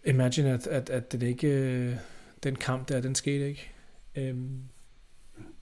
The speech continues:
så jeg tror, det har også, det har også virket, øh, som, som, som, hvad skal man sige, for at, det har acceler-, accelereret vores følelser omkring det.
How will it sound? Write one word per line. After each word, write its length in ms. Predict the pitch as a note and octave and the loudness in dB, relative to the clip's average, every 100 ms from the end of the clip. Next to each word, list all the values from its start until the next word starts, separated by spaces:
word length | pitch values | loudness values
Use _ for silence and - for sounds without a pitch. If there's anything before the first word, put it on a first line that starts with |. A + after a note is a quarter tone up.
| - | -6
så 140 | - D3+ | 2 4
jeg 100 | C#3 | 4
tror, 160 | - C3+ | 6 6
det 120 | D3 | 6
har 80 | C#3+ | 6
også, 200 | C3+ - | 4 2
det 80 | D#3+ | 2
har 80 | D3+ | 4
også 300 | C#3 B2+ C3+ | 4 2 4
virket, 360 | D3+ C#3+ C#3+ C3+ - - | 4 6 2 0 -6 -10
øh, 200 | B2+ B2 | -4 -2
som, 340 | - B2+ A#2+ | 0 0 -2
som, 280 | - C3+ A#2 | -2 -2 -4
som, 200 | - B2 | -4 -4
hvad 260 | A#2+ A2+ | -4 -4
skal 120 | A2+ - | -8 -8
man 60 | |
sige, 160 | B2 A#2+ | -6 -6
for 240 | C#3 B2+ | -4 -4
at, 120 | A#2+ A#2 - - - - - | -4 -6 -8 -10 -10 -12 0
det 80 | D3 | 6
har 120 | C#3+ | 6
acceler-, 400 | C3 D3 C#3 - - | 8 6 6 4 0
accelereret 600 | B2+ - C#3+ C#3 C#3+ D3 | -2 2 6 8 8 6
vores 260 | C3 B2 - | 6 4 4
følelser 400 | C3+ C3+ C3+ D3+ | 4 4 4 2
omkring 400 | C3 - C#3 | 2 0 -2
det. 100 | - | -4